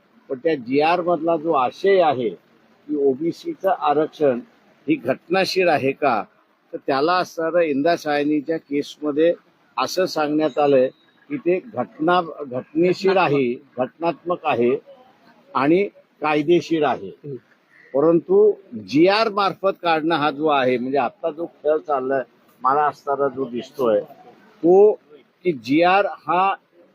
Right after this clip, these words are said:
Speaker 1: अमेंड केला जाऊ शकतो, जीआर हा स-, अ, स्टे सुद्धा केला जाऊ शकतो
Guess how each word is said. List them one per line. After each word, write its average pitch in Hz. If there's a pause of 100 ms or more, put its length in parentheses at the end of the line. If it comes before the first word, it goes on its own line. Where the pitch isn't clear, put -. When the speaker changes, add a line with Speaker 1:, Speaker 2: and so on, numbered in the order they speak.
(260)
Speaker 1:
अमेंड 185
केला 185
जाऊ 185
शकतो, 180 (960)
जीआर 180
हा 175
स-, - (560)
अ, 139 (680)
स्टे 185
सुद्धा 185
केला 180
जाऊ 180
शकतो 190